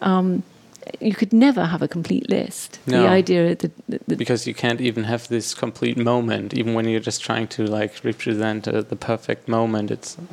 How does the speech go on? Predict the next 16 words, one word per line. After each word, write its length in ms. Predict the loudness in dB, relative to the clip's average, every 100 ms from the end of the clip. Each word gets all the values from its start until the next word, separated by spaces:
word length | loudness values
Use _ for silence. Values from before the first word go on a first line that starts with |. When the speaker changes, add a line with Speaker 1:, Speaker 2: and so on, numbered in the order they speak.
| -12
Speaker 2:
it's 140 | -8
also 340 | -4 -4 -4 -6
impossible 520 | -6 -8 -8 -4 2
Speaker 1:
Yeah. 320 | 4 6 4
Speaker 2:
to, 140 | 2 2
Speaker 1:
So 100 | 4
you're 260 | 6 6
Speaker 2:
yeah. 60 | 6
Speaker 1:
interested 420 | 4 2 0 -2
in 80 | 0
that 180 | 0 -2
as 140 | -2
well. 300 | -2 0 0
You 140 | 0 2
Speaker 2:
Yeah. 300 | 0 -2 -6 -16 -2
Speaker 1:
Yeah. 540 | 2 2 2 2 0